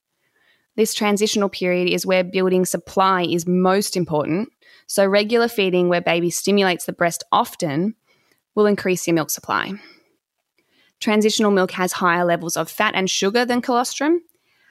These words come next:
but protein content decreases as it's diluted by a higher volume of milk being produced.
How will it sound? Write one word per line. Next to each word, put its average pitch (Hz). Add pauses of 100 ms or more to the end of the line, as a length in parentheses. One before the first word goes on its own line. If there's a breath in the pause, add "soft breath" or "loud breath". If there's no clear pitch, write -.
(160 soft breath)
but -
protein 233
content 185
decreases 156
as 165
it's -
diluted 170
by 151
a 156
higher 160
volume 156
of 160
milk 196
being 165
produced. -